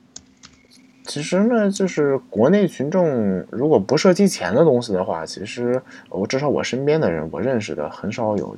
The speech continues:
就是像我们一样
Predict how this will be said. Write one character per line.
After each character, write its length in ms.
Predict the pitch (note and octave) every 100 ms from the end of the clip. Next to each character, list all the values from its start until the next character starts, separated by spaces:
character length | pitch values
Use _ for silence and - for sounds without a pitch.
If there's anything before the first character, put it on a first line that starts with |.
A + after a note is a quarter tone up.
| -
就 200 | - D#2
是 300 | - D2 D2
像 500 | - - G#2+ C#2+ - - - _ -
我 160 | D2+
们 480 | D#2 A2+ D3 D#3+ C#3
一 100 | E2
样 280 | D#2+ E2+ C#2+